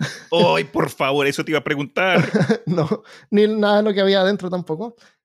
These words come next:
Speaker 2: En el dos mil diecinueve, el mismo artista, Mauricio Catalán, produjo otra obra de arte. Esta es una banana o plátano pegado en una pared con cinta adhesiva.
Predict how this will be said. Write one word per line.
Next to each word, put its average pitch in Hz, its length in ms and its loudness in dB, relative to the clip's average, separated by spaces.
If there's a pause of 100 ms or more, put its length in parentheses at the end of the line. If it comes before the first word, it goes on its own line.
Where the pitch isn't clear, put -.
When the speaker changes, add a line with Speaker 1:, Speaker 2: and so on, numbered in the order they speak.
Speaker 2:
En 202 120 2
el 202 100 0
dos 196 120 2
mil 220 160 0
diecinueve, 208 680 0
el 180 160 -2
mismo 214 300 2
artista, 147 560 -4
Mauricio 156 400 -2
Catalán, 160 460 -4
produjo 196 600 -2
otra 247 300 0
obra 160 240 0
de 151 120 0
arte. - 300 -10 (560)
Esta 226 400 0
es 214 260 -2
una 185 240 0
banana 190 600 0
o 170 140 0
plátano 208 580 -2
pegado 196 540 0
en 190 120 -2
una 196 160 0
pared 196 280 0
con 175 220 -6
cinta 190 300 -4
adhesiva. 156 500 -6